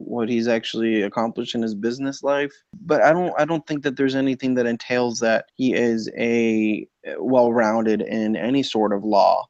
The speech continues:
So that was a little confusing. I thought, well, maybe it was in business administration or, you know, or something like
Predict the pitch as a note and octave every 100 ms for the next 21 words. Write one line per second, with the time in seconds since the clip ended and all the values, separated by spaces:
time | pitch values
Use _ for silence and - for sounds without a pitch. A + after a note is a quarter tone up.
0 | _ - C#3 E3 D3 D3+ D#3+ D3+ C3 C3
1 | C3 A#2+ A#2 A2+ - C3 C3 B2+ B2 B2
2 | B2 B2+ B2 A#2+ A#2+ A2+ G#2+ A2 G#2+ F#2+
3 | G2+ - - - - A#2+ A2 G#2+ - G#2+
4 | G#2 - G2 - A2 G#2 A2 A2 G#2+ A2+
5 | A#2 A2+ G#2+ F#2+